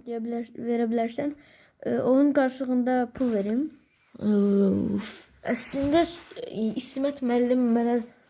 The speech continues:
Speaker 2: çox kömək elədi. Yəni indi çox da pula ehtiyacım yoxdur hələlik.
Speaker 1: Yox, onu verəndə üzə pul qutara bilər. Ona görə sən verərəm pul biraz.
Speaker 2: Sağ ol. Ə, bir də ki, taxta gətirim yoxsa odun?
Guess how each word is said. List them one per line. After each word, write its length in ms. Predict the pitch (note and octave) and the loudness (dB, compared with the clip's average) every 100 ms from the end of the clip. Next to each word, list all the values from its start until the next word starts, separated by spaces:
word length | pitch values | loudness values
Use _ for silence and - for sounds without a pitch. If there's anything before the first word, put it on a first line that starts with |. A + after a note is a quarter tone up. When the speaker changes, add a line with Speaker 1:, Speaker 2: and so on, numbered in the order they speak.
| _ | _
Speaker 2:
çox 180 | - C#4 | -4 -4
kömək 300 | - A3+ G#3 | -2 -2 2
elədi. 260 | G3+ G3+ A#3 | 0 0 0
Yəni 220 | A#3 A3+ | 0 0
indi 280 | A#3 A#3+ C#4 | -2 -2 -6
çox 260 | - - - | -8 -10 -8
da 120 | B3 | -4
pula 220 | A#3+ A#3 | 0 0
ehtiyacım 460 | A3 A#3+ A3 G#3+ G#3+ | 0 -2 0 0 0
yoxdur 240 | G#3+ F#3+ | -4 -2
hələlik. 500 | F#3 F3 E3+ E3 - _ _ _ - - _ _ _ - _ | 0 2 2 -2 -8 _ _ _ -20 -20 _ _ _ -20 _
Speaker 1:
Yox, 220 | - F4+ F4 | -2 0 2
onu 220 | D4 D4 D#4 | 2 2 2
verəndə 520 | E4 D#4+ D#4+ D4 D#4+ D#4 - - | 2 2 2 2 0 0 -2 -6
üzə 320 | C4 C4 C#4+ | -6 -2 0
pul 360 | C4+ - D4 C#4 - | -2 -6 -6 -6 -10
qutara 420 | C4 - C#4+ C#4+ | -16 -10 -2 0
bilər. 380 | C4+ C#4 B3+ A#3+ | 0 0 0 -2
Ona 180 | A#3 B3 | -2 -2
görə 220 | B3 B3 | -4 -8
sən 220 | A#3+ B3+ | -4 -2
verərəm 460 | A#3+ A#3 A#3 G#3 F#3+ | 0 0 0 -2 -6
pul 180 | G3 G#3+ | -8 -8
biraz. 220 | G#3 F#3+ | -6 -6
Speaker 2:
Sağ 140 | G#3+ G#3 | -4 -6
ol. 140 | F#3+ - - - - | -6 -10 -18 -20 -8
Ə, 160 | - A#3+ A#3+ | 2 6 6
bir 120 | A#3+ | 6
də 100 | D#4 | 2
ki, 220 | - A#3+ A3+ - - | 4 2 2 -6 0
taxta 360 | D4 C#4 D#4 | 2 4 6
gətirim 320 | C4+ C4+ A#3+ | 4 4 0
yoxsa 220 | C4+ - A#4+ | 2 4 4
odun? 800 | - - - - - A#3 A3+ | 2 -4 0 4 2 2 -10